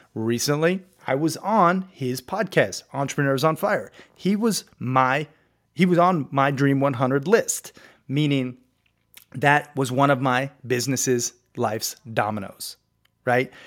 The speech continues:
Getting on that podcast, getting in front of his millions of listeners, of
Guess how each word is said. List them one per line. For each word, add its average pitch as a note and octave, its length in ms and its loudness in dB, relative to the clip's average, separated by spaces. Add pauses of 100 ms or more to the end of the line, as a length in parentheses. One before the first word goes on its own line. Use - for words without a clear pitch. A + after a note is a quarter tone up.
(140)
Getting C#3+ 240 2
on C#3 140 4
that C#3 180 4
podcast, F#3+ 540 2 (180)
getting C3+ 220 -2
in B2+ 100 -2
front C3+ 180 0
of B2+ 80 -4
his C#3 180 0
millions D3 840 0 (140)
of C#3 280 0
listeners, F3 680 2
of B2+ 260 -4